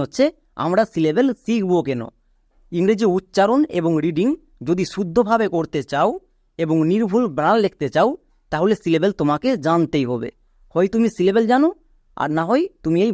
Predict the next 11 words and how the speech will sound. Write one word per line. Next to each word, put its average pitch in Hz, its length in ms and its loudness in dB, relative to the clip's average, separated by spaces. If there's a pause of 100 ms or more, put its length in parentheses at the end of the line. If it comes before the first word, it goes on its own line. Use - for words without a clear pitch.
ভাঙার 175 260 0 (140)
ট্রিক্সটি 190 480 -4
জানো। 117 160 -4 (500)
যেমন 180 240 0
দেখো 240 160 0 (240)
সি 220 120 -4 (280)
এইচ 190 180 -2 (220)
আই 135 100 -4 (200)
এল, 160 100 0 (480)
এর 156 160 -4
জন্য 226 120 2